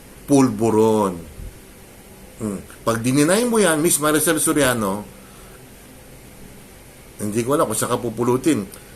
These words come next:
Magsi-sixty ka na sa February twenty-five next year. Sa twenty twenty-five nga. February twenty-five, twenty twenty-five. Ano ka na? Sixty ka na, Miss Maricel Soriano. Shirley Puruntong, si Maria. Oh,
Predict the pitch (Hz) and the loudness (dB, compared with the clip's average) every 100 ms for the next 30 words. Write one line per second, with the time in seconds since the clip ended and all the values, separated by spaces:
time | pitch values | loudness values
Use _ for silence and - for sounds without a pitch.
0 | - 127 131 143 - 147 - - 151 160 | -8 -4 -2 0 0 0 -2 0 0 2
1 | 180 - - 127 117 131 127 135 135 127 | 2 0 0 0 2 2 4 0 0 0
2 | 131 139 180 165 95 76 - - - - | 0 -2 -2 -4 -6 -14 -20 -20 -16 -6
3 | 123 113 - 196 139 90 - - - - | -4 -2 -2 0 0 -2 -12 -20 -20 -18
4 | - 104 113 113 123 117 110 120 127 117 | -6 -4 -2 -2 -2 -2 -2 -2 0 -2
5 | 127 135 98 - - 104 110 160 208 180 | -2 -4 -6 -8 -6 -2 2 2 2 0
6 | 170 160 135 120 113 113 123 113 110 120 | -2 0 0 0 -2 -4 -4 -4 -4 -4
7 | 139 135 95 - - - - 127 131 160 | -2 -4 -6 -18 -20 -14 -2 0 0 0
8 | 147 - 139 - 147 139 151 123 131 117 | 0 -2 -2 -2 0 0 2 0 0 0
9 | 120 120 123 110 113 117 123 156 127 92 | -2 -2 -2 -2 -2 0 -2 -2 -4 -6
10 | - - - - - 160 170 180 175 123 | -14 -20 -14 -6 0 2 4 2 2 2
11 | 90 - - 139 139 143 139 165 156 120 | -2 -16 -8 -2 2 0 2 2 2 0
12 | - - - - 143 143 139 165 180 135 | -8 -18 -14 -6 0 2 4 4 4 2
13 | 107 92 - - - - - - - - | 0 -4 -14 -20 -20 -20 -20 -20 -20 -20
14 | - - - 90 82 | -20 -20 -14 -12 -10